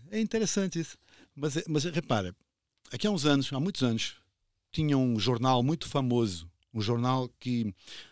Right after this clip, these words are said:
tratava de espetáculos em Portugal, chamava-se Sete, Jornal Sete.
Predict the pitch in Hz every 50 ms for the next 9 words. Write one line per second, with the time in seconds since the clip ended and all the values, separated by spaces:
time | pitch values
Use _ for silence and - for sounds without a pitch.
0 | _ _ - - - - 131 120 110 101 - - - 123 113 - - 139 143 135
1 | 135 - 110 95 123 127 - - - 117 107 117 107 - - - _ _ _ _
2 | _ _ _ _ - - - 120 120 117 113 113 - - - - - - - 143
3 | 127 117 - - 90 92 92 107 113 117 123 117 - - - - 151 139 127 -
4 | - -